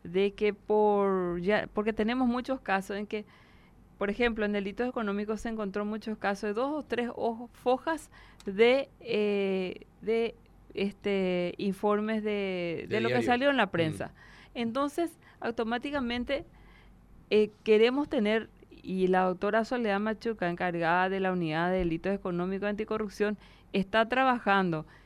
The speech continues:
Speaker 1: pide informe a la Auditoría General de la, del Poder Ejecutivo, a la Secretaría Nacional de Anticorrupción, a ver qué ellos tienen y se está trabajando en equipo,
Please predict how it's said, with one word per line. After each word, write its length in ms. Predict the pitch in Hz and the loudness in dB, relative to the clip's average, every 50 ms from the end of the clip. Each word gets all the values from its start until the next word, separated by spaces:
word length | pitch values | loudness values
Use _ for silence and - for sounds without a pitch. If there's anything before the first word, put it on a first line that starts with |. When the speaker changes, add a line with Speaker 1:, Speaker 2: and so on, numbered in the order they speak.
| - - - - | -20 -20 -10 -4
Speaker 1:
pide 240 | - 208 220 226 233 | -2 0 4 4 4
informe 640 | 240 226 208 - 226 226 226 214 196 180 175 170 - - | 4 2 0 2 4 4 4 4 2 0 0 -2 -2 -2
a 200 | - 165 165 165 | -2 0 0 2
la 180 | 170 170 170 170 | 2 0 0 0
Auditoría 480 | 170 170 170 170 175 170 180 190 190 | 0 0 -2 -2 -2 -2 0 -2 -2
General 640 | 190 240 220 220 214 196 190 196 208 214 208 - - - _ _ _ | -2 -2 -2 -2 0 2 2 4 4 2 0 -2 -6 -12 _ _ _
de 220 | - 156 165 170 170 | -8 -4 -2 0 0
la, 640 | 170 170 165 165 160 160 160 156 156 151 151 147 - - - - | 2 2 2 2 2 0 0 -2 -2 -2 -2 -4 -4 -6 -10 -10
del 300 | - 156 170 180 180 175 | -6 -2 0 0 0 0
Poder 320 | 175 175 170 175 175 185 | -2 -2 0 0 0 -2
Ejecutivo, 840 | 202 202 - 226 220 - 220 202 - - 247 240 220 202 202 202 202 - - - - - | -2 -2 -4 -6 -4 -4 -6 -6 -4 -4 0 0 2 2 2 0 -2 -8 -18 -20 -16 -8
a 60 | - | -2
la 140 | 165 170 175 | 0 0 0
Secretaría 640 | 170 - 175 175 175 170 170 170 165 170 175 185 202 | 0 0 -4 -4 -4 -4 -4 -4 0 0 2 2 2
Nacional 560 | 214 214 208 - 220 202 190 185 190 196 196 | 2 0 -2 -2 -2 -2 0 0 0 0 0
de 60 | 202 208 | 0 0
Anticorrupción, 800 | 208 202 220 214 - 226 226 220 208 - - - 240 247 254 247 - - - - - - | -2 -2 -6 -4 -2 -2 -2 -4 -4 -8 -4 2 2 4 4 2 -2 -12 -20 -20 -14 -8
a 80 | - 180 | -4 -2
ver 220 | 190 196 196 196 | 0 0 -2 -2
qué 240 | - - 247 247 240 | -4 -2 0 0 0
ellos 260 | 240 240 247 269 - | 0 -2 -4 -6 -6
tienen 340 | - - 226 226 226 233 226 - | -6 -4 -2 -2 -2 -4 -6 -6
y 100 | - - | -6 -4
se 120 | - 220 | -4 -6
está 220 | - - - 359 381 | -6 -8 -10 -10 -8
trabajando 540 | - 381 339 269 220 - 185 180 185 190 | -6 -4 -4 -4 -4 -2 -2 -2 -2 -2
en 100 | 202 202 | -2 -2
equipo, 440 | 185 175 - - 156 151 151 - - | -2 -4 -4 -6 -8 -8 -8 -12 -16